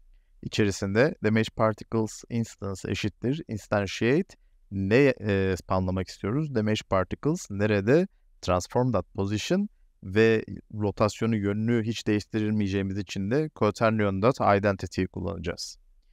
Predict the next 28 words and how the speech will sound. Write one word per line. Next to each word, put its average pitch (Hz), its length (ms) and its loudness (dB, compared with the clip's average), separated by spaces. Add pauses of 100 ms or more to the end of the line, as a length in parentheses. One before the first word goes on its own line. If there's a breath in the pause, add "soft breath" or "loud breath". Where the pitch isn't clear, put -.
(880)
Sahnedeki 117 520 2
enemy 147 280 0
objeme 110 380 0
tıklayarak 104 540 0 (140)
script'te - 540 -4
bulunan 113 420 2
damage 104 320 0
particles 117 520 -2
yerine 113 380 0
hazırladığımız 104 640 0
prefab'i 110 380 -2
sürükleyip - 520 -2
bırakıyoruz. 92 460 0 (680)
Şimdi 113 280 0
ise 180 160 0
test 135 240 2
edebiliriz. 95 560 -2 (160)
Yukarıda 113 520 2
damage 123 300 2
fonksiyonu 104 420 0
içerisinde 98 680 0
hazırladığımız 101 880 -2 (100)
spawn 104 340 2
damage 101 300 0
particles 101 500 -2
metodunu 90 340 -6
çağırmayı 110 520 2
unutmayın. 92 420 -4